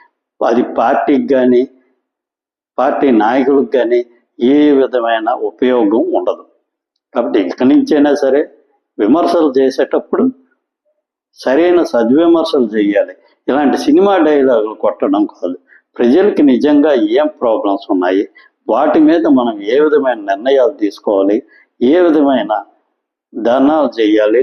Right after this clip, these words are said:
నిరసన కార్యక్రమాలు చేయాలని ఆలోచించుకోవాలి తప్ప, ఇప్పుడు మా నాయకుడు చాలా పెద్ద సూపర్ స్టార్, మాకు సింగిల్గా వెళ్తాం మేము,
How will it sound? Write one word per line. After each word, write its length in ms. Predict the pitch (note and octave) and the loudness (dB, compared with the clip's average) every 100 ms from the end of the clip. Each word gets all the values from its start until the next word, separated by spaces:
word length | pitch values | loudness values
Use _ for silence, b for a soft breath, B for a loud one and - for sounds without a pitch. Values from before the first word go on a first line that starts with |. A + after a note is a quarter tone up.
| C3 | 2
నిరసన 340 | A#2 - D#3+ D#3+ | 0 0 0 2
కార్యక్రమాలు 560 | C3+ B2+ - A#2+ A2+ G#2+ - | 0 -2 -2 0 0 -2 -2
చేయాలని 460 | G#2 A2 A2+ A#2 G2 G2+ | 0 2 0 0 0 0
ఆలోచించుకోవాలి 760 | B2+ C3 B2+ A2+ - A2+ G2+ G#2 | 0 -2 -4 -10 -4 -2 0 -2
తప్ప, 200 | G2+ - G2+ G#2+ B B B _ - | -4 -2 -2 -2 B B B _ -4
ఇప్పుడు 240 | - A#2+ A2 - - _ _ _ _ _ _ - | 0 -2 -2 -6 -20 _ _ _ _ _ _ -6
మా 80 | B2 A2+ | -2 0
నాయకుడు 380 | A2+ B2+ C#3 C#3 B2+ | 0 0 0 -2 -2
చాలా 180 | A#2 A#2 A#2 | 0 0 -2
పెద్ద 200 | C3+ C3 B2 | -2 -4 -2
సూపర్ 360 | A#2 A2+ B2 - | -4 -2 -4 -2
స్టార్, 360 | C3 B2+ B2+ C#3+ D3+ _ _ _ | -2 0 0 -2 -6 _ _ _
మాకు 260 | A#2 A#2 B2 A2 | -4 -2 -2 -2
సింగిల్గా 420 | A2+ A#2 B2+ B2+ B2+ | 2 2 2 2 2
వెళ్తాం 320 | A#2 C3+ B2 B2+ | 0 -2 2 2
మేము, 220 | B2 | 2